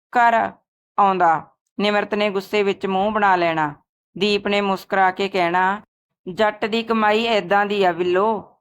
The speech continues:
ਐਵੇਂ ਤਾਂ ਨਹੀਂ ਕਰਦੇ, ਐਸ਼ ਕਰਦੇ ਹੁੰਦੇ, ਅੱਧੀ ਅੱਧੀ ਰਾਤ ਤੱਕ ਖੇਤ ਰਹਿਣਾ ਪੈਂਦਾ।" ਉਸ ਸਮੇਂ ਨਿਮਰਤ ਨੂੰ ਲੱਗਦਾ ਕਿ ਦੀਪ ਮੈਨੂੰ ਸੁਣਾ ਰਿਹਾ ਹੈ, ਪਰ ਅਸਲ ਵਿੱਚ ਉਹ ਅੰਦਰ ਤੋਂ ਟੁੱਟਿਆ ਹੋਇਆ ਸੀ। ਪਰ ਉਹ ਆਪਣੀ ਜ਼ਿੰਮੇਵਾਰੀ ਤੋਂ ਕਦੇ ਹੀ ਭੱਜਿਆ ਨਹੀਂ ਸੀ,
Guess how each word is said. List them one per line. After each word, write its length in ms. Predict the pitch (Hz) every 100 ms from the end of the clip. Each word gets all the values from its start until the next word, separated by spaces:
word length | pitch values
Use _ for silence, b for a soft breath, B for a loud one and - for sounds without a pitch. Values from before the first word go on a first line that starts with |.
| 202
ਐਵੇਂ 260 | 208 220
ਤਾਂ 160 | 220 233
ਨਹੀਂ 120 | 262
ਕਰਦੇ, 360 | 269 254 208 220
ਐਸ਼ 280 | 196 196
ਕਰਦੇ 360 | - 196 180 196
ਹੁੰਦੇ, 420 | 190 185 190 220 - _ _ -
ਅੱਧੀ 280 | 208 185 240
ਅੱਧੀ 220 | 240 247
ਰਾਤ 260 | 240 202 196
ਤੱਕ 200 | 196 214
ਖੇਤ 320 | - 202 196
ਰਹਿਣਾ 280 | 190 190 220
ਪੈਂਦਾ।" 520 | 220 175 160 165 165 - _ _ _ _ _ _
ਉਸ 220 | 247 247 302
ਸਮੇਂ 380 | - 247 226
ਨਿਮਰਤ 380 | 226 208 208 208
ਨੂੰ 160 | 214 214
ਲੱਗਦਾ 360 | 202 190 202
ਕਿ 180 | 202 226
ਦੀਪ 300 | 202 202 185
ਮੈਨੂੰ 340 | 208 196 196 214
ਸੁਣਾ 300 | 220 190 185
ਰਿਹਾ 280 | 180 180
ਹੈ, 380 | 180 175 160 - b b -
ਪਰ 300 | 220 220 220
ਅਸਲ 220 | 208 220
ਵਿੱਚ 280 | 208 202 196
ਉਹ 300 | - 214 226
ਅੰਦਰ 280 | 208 196 196
ਤੋਂ 160 | 202
ਟੁੱਟਿਆ 380 | 202 196 196 220
ਹੋਇਆ 280 | 214 202 185
ਸੀ। 380 | 180 180 160 - b b b -
ਪਰ 140 | 214
ਉਹ 120 | 226 240
ਆਪਣੀ 360 | 233 233 214
ਜ਼ਿੰਮੇਵਾਰੀ 560 | 196 202 202 196 196 190
ਤੋਂ 160 | 202
ਕਦੇ 300 | 202 202 190
ਹੀ 140 | 214 240
ਭੱਜਿਆ 420 | 254 214 202 196
ਨਹੀਂ 240 | 175 165
ਸੀ, 400 | 180 190 160 151